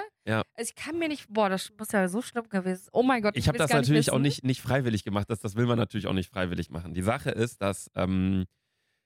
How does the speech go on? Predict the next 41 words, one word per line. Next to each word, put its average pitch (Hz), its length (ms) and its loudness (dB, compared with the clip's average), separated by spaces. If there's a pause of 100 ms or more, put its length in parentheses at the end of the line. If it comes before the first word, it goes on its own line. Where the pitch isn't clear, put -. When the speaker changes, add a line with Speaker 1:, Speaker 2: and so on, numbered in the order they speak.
(120)
Speaker 1:
ich - 160 -2
hab 127 120 0
schon 139 180 2
mal 143 180 2
so 131 60 0
einen 123 160 0 (140)
Abstrich - 520 -4
gemacht, 90 320 -2
heißt 92 240 -2
das. 147 180 -2
Das 104 120 -8
ist, - 320 -8
wenn 101 220 -2
man 92 300 -2 (800)
testen 123 300 -2
will, 110 80 4
Geschlechtskrankheiten, 107 600 -2
bla 98 140 2
bla. 104 180 2
Ich 104 60 2
Speaker 2:
Ja. 196 40 0
Speaker 1:
hab - 80 -2
das 107 140 -10
vor 101 160 0
Speaker 2:
Ja, 202 100 2
Speaker 1:
drei, 185 100 2
Speaker 2:
ja. 180 100 -2
Speaker 1:
vier 107 100 -2
Jahren 123 200 0
mal 143 160 0
irgendwie 135 220 -2
gemacht, 131 280 -2 (360)
weil 104 60 -4
ich 104 60 -4
dachte, 110 160 -6
ich - 40 -8
hab 110 80 -10
sowas 113 220 -2
noch 113 80 2
nie 117 120 2
gemacht, 104 440 -2